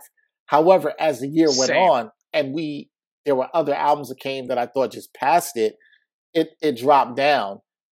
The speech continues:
Speaker 1: And this, but, but this is by no means degrading this album or saying that it's not worthy. It just got outshone by some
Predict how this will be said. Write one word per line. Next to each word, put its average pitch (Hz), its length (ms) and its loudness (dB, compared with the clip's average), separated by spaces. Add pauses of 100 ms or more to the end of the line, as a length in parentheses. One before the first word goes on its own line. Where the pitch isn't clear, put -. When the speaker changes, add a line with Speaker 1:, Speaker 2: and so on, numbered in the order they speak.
Speaker 1:
And 131 400 0
this, 151 220 -6
but, 135 300 -2
but 147 140 0
this 165 220 -2
is 143 100 -4
by 139 180 4
no 147 340 2
means 147 600 -12 (920)
degrading 151 560 0
this 135 160 -6
album 131 240 0
or 127 60 -6
saying 143 340 -4
that 131 140 -4
it's 120 160 -10
not 120 260 -6
worthy. 117 460 -2 (340)
It 160 100 -2
just 143 200 -4
got 139 240 2
outshone 135 960 2 (280)
by 135 120 4
some 135 300 -10